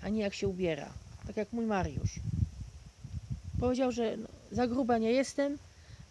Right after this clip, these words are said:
ma się do czego przytulić. Nigdy mnie nie nazwał grubą. Nigdy. To jest kulturalny mężczyzna, dżentelmen.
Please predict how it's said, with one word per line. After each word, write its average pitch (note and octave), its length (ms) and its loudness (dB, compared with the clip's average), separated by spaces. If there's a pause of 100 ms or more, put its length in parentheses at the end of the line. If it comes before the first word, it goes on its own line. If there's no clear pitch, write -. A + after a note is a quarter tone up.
(120)
ma B3 140 2
się B3 120 0
do A3+ 100 2
czego A3 240 0
przytulić. F3+ 560 -2
Nigdy A#3+ 220 0
mnie A#3 140 2
nie A3+ 100 2
nazwał G#3 300 2
grubą. F3 420 -2 (500)
Nigdy. E3+ 360 -6 (1040)
To C4+ 120 2
jest C4 140 4
kulturalny A3 580 2
mężczyzna, F3+ 560 -2
dżentelmen. F3 560 -6